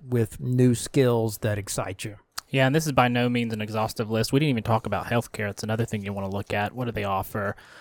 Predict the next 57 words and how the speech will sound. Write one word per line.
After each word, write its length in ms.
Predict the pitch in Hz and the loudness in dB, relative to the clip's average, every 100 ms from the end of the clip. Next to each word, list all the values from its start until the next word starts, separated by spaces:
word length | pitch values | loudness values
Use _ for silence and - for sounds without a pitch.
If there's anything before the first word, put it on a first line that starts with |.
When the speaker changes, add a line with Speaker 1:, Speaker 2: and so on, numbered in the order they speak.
| - - | -18 0
Speaker 2:
Um, 420 | 127 117 113 113 | 2 4 2 0
but 180 | 127 - | -2 0
so 140 | 156 | 2
there's, 140 | 143 143 - 143 | 4 0 -6 -2
you 120 | 147 | 2
know, 140 | 139 | 4
you 160 | 135 175 | 2 0
can 100 | 180 | 4
never 220 | 214 175 | 6 6
research 460 | 147 151 147 - - | 4 4 0 -2 0
too 120 | 147 | 2
much. 280 | 147 151 123 | 4 2 0
It's 100 | 135 | 2
always 300 | 143 127 117 | 4 2 4
good 240 | 131 131 | 2 4
to 80 | 120 | 4
really 240 | 127 127 | 4 4
make 200 | 123 120 | 2 -2
sure 240 | - 131 120 | -2 0 0
you 300 | 113 113 110 _ | 0 -4 -6 _
do 100 | 131 | -4
pros 320 | 117 123 127 | 2 4 4
and 120 | 123 - | 2 0
cons 280 | 123 120 | 2 2
before 240 | 127 - 120 | -2 0 0
you 80 | 117 | 2
make 200 | 113 - | 0 -2
this 140 | - | -6
decision. 640 | - - 123 117 120 113 | -6 -4 -2 -2 -2 0
But 180 | 117 107 | -2 -2
changing 360 | - 170 165 151 | 0 0 2 0
your 100 | 131 | 2
job 480 | 123 120 123 123 - - - - - | 6 8 8 6 2 -10 -20 -10 0
is 160 | 135 | 2
a 60 | 135 | 4
big 260 | 127 120 131 | 2 -2 -2
decision 380 | - 127 117 | -2 0 0
that 100 | 113 | -4
requires 560 | 82 - 120 117 113 110 | -4 -4 0 2 2 0
a 60 | 107 | -2
lot 240 | 107 113 | 0 -2
of 100 | 107 | -2
careful 340 | - 120 - | -2 -2 -4
consideration. 800 | - 113 120 117 110 110 104 95 | -8 -6 -4 -2 -2 -4 -8 -10
So 140 | - 117 | -10 -8
take 280 | - 131 - | -2 -2 -2
your 80 | 143 | -2
time 220 | 139 143 | 0 0
to 60 | 147 | -2
think 280 | 127 123 | -2 -4
about 260 | 120 120 - | 0 -2 -2
your 60 | - | -6
personal 400 | 127 - 254 113 | -4 -2 -4 -2
values 420 | 107 113 123 127 | 0 2 0 -2
and 80 | 123 | -2
career 280 | 131 139 | 2 2
goals. 420 | 131 104 98 - | 2 0 -2 -6